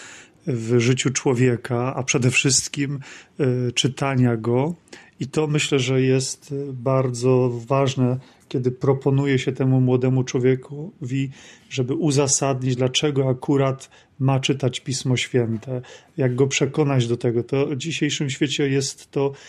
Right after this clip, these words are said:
pewnie niełatwe, ale to, co myślę, to przede wszystkim zachęcenie ich do czytania małych fragmentów Pisma Świętego. Na przykład rozpocząć raz w tygodniu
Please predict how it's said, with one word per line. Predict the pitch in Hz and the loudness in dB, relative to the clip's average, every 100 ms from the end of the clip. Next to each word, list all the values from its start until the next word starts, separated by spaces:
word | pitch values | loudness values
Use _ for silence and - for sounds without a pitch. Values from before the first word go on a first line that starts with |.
| - - - | -20 -20 -14
pewnie | - 135 131 147 | -4 0 2 2
niełatwe, | 151 175 196 139 - - 147 - - _ | 4 6 4 2 -4 -10 -10 -10 -14 _
ale | 143 135 139 | -4 0 0
to, | 139 165 156 151 | 0 2 2 2
co | 147 - - 139 | -2 -8 -2 0
myślę, | 139 151 - 151 | 0 0 0 0
to | 139 135 | 0 -2
przede | 131 143 135 | -2 -4 -4
wszystkim | 135 147 - 147 143 143 - - - - | -6 -8 -6 -6 -6 -6 -14 -20 -18 -4
zachęcenie | 135 135 135 131 147 147 143 139 139 139 - | -2 0 0 0 0 -2 -2 -2 -2 -2 -2
ich | 151 131 123 | -2 -4 -4
do | 131 | -4
czytania | 131 135 131 135 131 | -2 -2 0 0 4
małych | 131 135 139 135 131 | 4 4 4 2 0
fragmentów | - 127 127 127 123 120 | -2 0 0 0 -2 -10
Pisma | - 131 123 | -10 -8 -6
Świętego. | 113 - 117 110 117 110 110 110 - - _ | -8 -6 -6 -6 -8 -8 -12 -18 -20 -20 _
Na | 139 | -6
przykład | 131 147 139 139 127 - - | -2 -4 -2 0 -2 -2 -6
rozpocząć | 131 127 143 135 127 117 - _ _ _ _ | -4 -2 -2 0 0 -2 -8 _ _ _ _
raz | 127 135 131 | -2 0 0
w | - | -2
tygodniu | 139 120 131 127 123 127 123 | -2 4 4 2 0 2 0